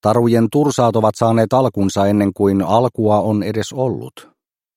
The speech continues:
kun oli vain pelkkää pimeyttä tai hippu säteileviä hiukkasia. Todistamatonta kuin hyvän ja pahan tiedon puun olemassaolo.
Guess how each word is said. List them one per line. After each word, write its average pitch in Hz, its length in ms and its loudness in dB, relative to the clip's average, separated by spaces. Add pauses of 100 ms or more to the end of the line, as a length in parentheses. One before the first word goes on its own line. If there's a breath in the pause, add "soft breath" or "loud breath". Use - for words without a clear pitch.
(500)
kun 143 160 4
oli 131 220 2
vain 117 260 2
pelkkää 90 500 -4
pimeyttä 73 640 -6 (460)
tai 76 320 -2
hippu 90 360 -6
säteileviä 78 720 -6
hiukkasia. - 760 -10 (1600)
Todistamatonta 104 920 -4
kuin 131 320 2
hyvän 117 280 2
ja 117 180 0
pahan 101 300 0
tiedon 120 380 2
puun 113 300 0
olemassaolo. 65 840 -6